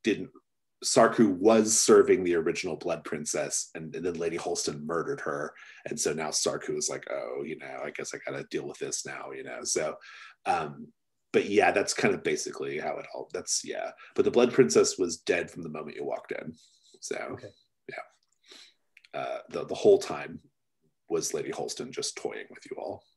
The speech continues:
Speaker 1: so.
Speaker 2: Okay.
Speaker 1: And also egging you on, right? Like, you know,
Speaker 2: <laughs>
Speaker 1: she was always there to, like, get you back on track on the mission, so, yeah. Well, that was great fun.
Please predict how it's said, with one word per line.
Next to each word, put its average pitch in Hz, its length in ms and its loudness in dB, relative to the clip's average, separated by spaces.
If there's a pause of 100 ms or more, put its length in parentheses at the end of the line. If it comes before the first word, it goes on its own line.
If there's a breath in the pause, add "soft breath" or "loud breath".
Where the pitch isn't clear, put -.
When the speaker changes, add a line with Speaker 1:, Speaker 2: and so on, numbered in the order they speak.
Speaker 1:
so. - 280 -12 (1700 loud breath)
Speaker 2:
Okay. 117 240 -12 (240)
Speaker 1:
And 113 140 8
also 120 240 8
egging 113 300 2
you 110 180 6
on, - 240 -2 (140)
right? 87 360 4
Like, 82 180 -4
you 104 80 -2
know, 92 220 0 (220)
Speaker 2:
<laughs> - 220 -16
Speaker 1:
she - 120 2
was 98 120 6
always 113 260 10
there 113 240 10
to, 104 80 6
like, 98 180 4
get 104 200 4
you 113 80 4
back 107 260 6
on 110 80 0
track 92 400 2
on 87 80 -2
the 92 100 -6
mission, 80 460 -4
so, - 380 -12 (200)
yeah. - 140 -12 (3750 loud breath)
Well, 123 440 6 (200 loud breath)
that 120 100 2
was 139 100 2
great 131 240 8
fun. 135 380 6